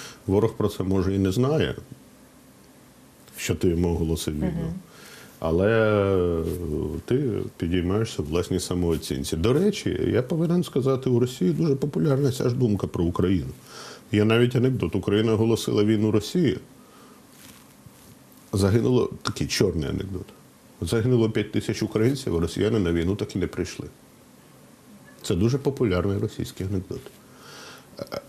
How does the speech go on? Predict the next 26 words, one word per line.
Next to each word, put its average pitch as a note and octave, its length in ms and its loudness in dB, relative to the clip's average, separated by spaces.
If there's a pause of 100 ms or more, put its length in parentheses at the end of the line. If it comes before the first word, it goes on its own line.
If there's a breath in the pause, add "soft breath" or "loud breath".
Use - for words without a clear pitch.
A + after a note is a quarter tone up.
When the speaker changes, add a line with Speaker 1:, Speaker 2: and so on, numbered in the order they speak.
Speaker 1:
у A#2+ 100 6
нас D3+ 300 4
його C3 180 6
вже A#2 260 4
переробили B2+ 720 4
в A2 60 0
тому G#2+ 300 2
стилі, B2+ 360 2
що F#2 460 2
Росія F#2+ 340 0
оголосила F#2 540 0
війну F#2 320 4
Америці F2+ 440 2
в E2+ 60 2
Україні, B2 560 2
ну A2 200 4
і C3 60 6
далі G#2+ 260 2
за G2+ 120 2
текстом F#2 440 0
знов-таки F2 420 -2
американці F2+ 540 0
так - 240 -4
і - 20 0
не F2 100 0
прийшли. F#2 400 -2